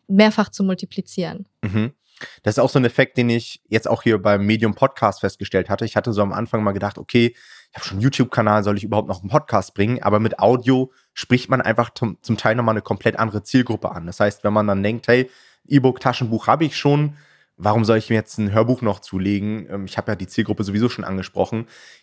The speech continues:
Speaker 2: Ist häufig auch ein Irrglaube, ne? Weil die Leute vielleicht, ähm, sich gar kein physisches Buch oder ein E-Book gekauft hätten. Okay, cool. Ähm,
Speaker 1: Richtig.
Speaker 2: dann lasst uns mal zum Thema Hörbuchproduktion kommen. Und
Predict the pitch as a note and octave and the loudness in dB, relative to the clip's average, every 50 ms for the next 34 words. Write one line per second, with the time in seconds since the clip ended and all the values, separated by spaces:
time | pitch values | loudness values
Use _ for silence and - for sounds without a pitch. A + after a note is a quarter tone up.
0 | _ - - C#3+ - - C3+ D3 - D3 - C3 B2+ - - A#2+ G2+ B2+ C#3 A#2+ | _ 0 0 0 2 2 2 2 0 0 0 2 2 2 2 2 2 2 2 2
1 | G#2 G#2 F#2+ F#2 F2 F2 F2 G#2 A2+ A2+ G#2 G#2 G#2+ A2+ G#2 G#2+ G2+ G#2 A2 A#2 | 2 0 0 0 0 0 0 0 0 2 2 2 2 2 0 0 2 2 2 2
2 | A#2 - A2 - - G#2 G2+ G2+ G#2 G#2+ G#2+ - - - - - G2+ G2 F#2+ F#2 | 2 -2 -6 -6 -2 2 2 4 4 2 0 -4 -10 -14 -4 -2 0 0 0 0
3 | F#2 F#2+ F#2+ G2 G2 F2+ D2 - E2+ F2 G#2+ - - A2+ G#2+ - - A#2 A2 G#2+ | -2 -4 -4 -4 -4 -6 -8 -12 -10 -8 -8 -2 0 0 0 2 0 0 0 0
4 | G#2 G#2 G#2 - - B2+ A2 A#2+ A2+ - A#2+ A2 - _ A#2 A2+ - A2 G#2+ G#2+ | 0 -2 -2 -2 -2 0 0 0 -2 -2 -4 -6 -2 _ -2 -2 0 0 0 0
5 | G2+ G2 G2 G2 - G#2 G2 G2+ G2 - G#2 - - - - - - - - - | 0 0 0 -2 -4 -4 -4 -4 -4 -6 -8 -6 -4 -4 -4 -4 -6 -10 -14 -14
6 | - - - _ _ _ - - - - - - - - - - _ _ _ - | -14 -18 -20 _ _ _ -20 -20 -20 -20 -20 -20 -20 -20 -20 -20 _ _ _ 0
7 | F#3+ - - - - - - - G3+ C3 F#2 E2+ - _ _ _ _ _ _ _ | 0 2 2 -2 -2 -2 -2 0 2 2 2 0 -4 _ _ _ _ _ _ _
8 | _ - B2+ C3 C3 C3+ - - B2+ C3+ E3 G3 - - G#3+ G3+ - - E3+ E3 | _ 2 4 4 4 2 2 2 2 2 0 0 0 -4 -6 -4 0 2 2 4
9 | E3 E3 - - E3 D3+ C#3+ - - C#3 C#3+ C#3+ C3+ C3 B2 C3+ C3+ C3+ A#2+ C#3 | 4 2 0 -2 -4 -4 -2 -2 -2 0 2 2 2 2 4 2 2 2 2 0
10 | C#3 - _ - B2+ A#2+ A#2 A2+ - - - - A#2 A2+ G#2+ G2 - - - E2 | -2 -2 _ 0 2 2 2 0 -2 -4 -2 0 0 2 0 -2 -4 -8 -10 -10
11 | D#2 - - _ _ _ - A#2 A#2+ B2 B2 C3 C#3 - - | -10 -14 -18 _ _ _ 0 2 2 4 2 0 -2 -6 -12